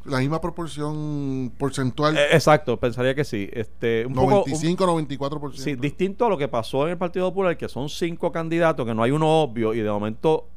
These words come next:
Speaker 2: aparece Eduardo Batia siendo el beneficiario de, de la, de la salida de, de David Bernier. Como que todo el que salió de Bernier, ¡uop!, encontró en Batia a la persona que podían depositar su confianza. Acá, pues, yo estimo que va a ser Pierluisi el que se beneficie de eso.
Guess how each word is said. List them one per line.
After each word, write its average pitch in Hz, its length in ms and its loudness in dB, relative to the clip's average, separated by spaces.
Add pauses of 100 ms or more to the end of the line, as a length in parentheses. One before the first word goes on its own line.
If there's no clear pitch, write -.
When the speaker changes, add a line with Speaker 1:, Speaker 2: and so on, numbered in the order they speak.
(140)
Speaker 2:
aparece 117 460 -2
Eduardo 127 380 -2
Batia 196 420 -2 (480)
siendo 117 280 -4
el 131 60 2
beneficiario 139 880 0
de, 107 400 -2
de 107 160 -2
la, 98 280 0
de 98 260 -2
la 95 120 2
salida 101 520 0
de, 123 320 -2
de 107 180 -2
David 98 240 -2
Bernier. 85 460 -4
Como 80 180 -8
que 85 80 -6
todo 95 120 0
el - 60 -4
que 135 80 0
salió 156 240 6
de 160 60 4
Bernier, 165 300 0
¡uop!, 151 500 2
encontró 107 560 -2
en 139 260 -6
Batia 143 340 -2
a - 20 -2
la 95 100 -2
persona 92 400 -6
que 98 240 -6 (240)
podían 87 320 -4
depositar 95 420 0
su 90 120 -6
confianza. 87 500 -6 (440)
Acá, 160 340 6
pues, 135 100 2
yo 120 300 4
estimo 127 380 -4
que 95 100 -4
va 90 80 0
a 90 40 -2
ser 107 140 -6
Pierluisi 101 460 -4
el 95 80 -6
que 98 100 -6
se 101 140 -4
beneficie 95 500 0
de 147 80 6
eso. 120 240 0